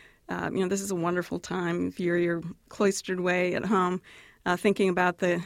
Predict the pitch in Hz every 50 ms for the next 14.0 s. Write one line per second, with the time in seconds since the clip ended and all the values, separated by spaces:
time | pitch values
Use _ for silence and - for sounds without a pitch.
0 | - - - 202 185 185 185 190 185 190 185 180 185 180 - - - - - 240
1 | - - - - - 190 185 180 180 - - 190 185 180 175 196 185 190 190 190
2 | - 190 180 175 - - 220 202 185 170 170 170 - - - - - - - _
3 | _ - 196 196 190 190 190 - - - - - - - 262 247 226 208 202 196
4 | 208 - 202 - - 208 190 196 180 185 180 - 233 214 226 233 170 170 170 170
5 | - - _ _ _ _ - - 196 185 180 175 175 170 _ _ - - 247 254
6 | 214 180 180 - - - - - 208 196 202 202 196 185 - - _ _ - -
7 | - - - _ _ _ _ _ _ - 226 233 247 269 294 302 269 277 240 220
8 | 196 185 185 - - _ _ _ _ _ _ _ _ _ _ _ _ _ _ _
9 | _ - - _ _ _ - 196 220 226 226 226 226 - - _ _ _ - -
10 | 262 247 247 233 220 202 196 190 196 190 190 - - 190 190 185 180 180 175 180
11 | 185 185 180 180 - - - 185 180 175 180 175 175 170 165 - - - 190 190
12 | 190 190 180 175 175 - - 170 170 170 175 175 170 170 - - 170 175 170 165
13 | 175 180 175 - 226 214 220 226 196 190 190 - - 175 175 180 170 - -